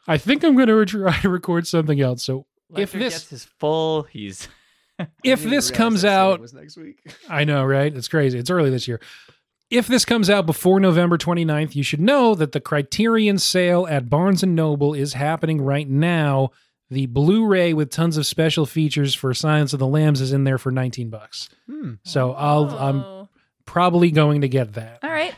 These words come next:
Speaker 4: I will borrow that from you. Oh, wait. I don't have a Blu-ray player. I guess I can't.
Speaker 1: <laughs> Uh, you're saying that like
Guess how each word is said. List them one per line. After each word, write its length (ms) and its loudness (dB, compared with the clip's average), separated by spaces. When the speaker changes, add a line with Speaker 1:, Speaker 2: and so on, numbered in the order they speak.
Speaker 4:
I 240 6
will 200 -2
borrow 300 0
that 180 -2
from 180 -4
you. 200 -6
Oh, 140 -6
wait. 380 -2
I 80 0
don't 120 0
have 120 2
a 80 0
Blu-ray 400 0
player. 380 -6
I 100 -4
guess 160 -4
I 60 -2
can't. 440 -6
Speaker 1:
<laughs> 180 -2
Uh, 40 -10
you're 160 -6
saying 380 -6
that 180 -4
like 180 -4